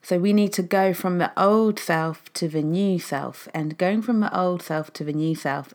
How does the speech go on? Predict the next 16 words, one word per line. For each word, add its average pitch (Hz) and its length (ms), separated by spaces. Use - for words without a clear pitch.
is 156 160
a 147 60
neurological, 165 1000
biological, 170 960
chemical, 175 760
and 147 280
hormonal 190 840
change. 143 640
It's - 220
a 165 60
genetic 165 680
death 160 440
of 151 180
the 160 180
old 160 360
self. 147 520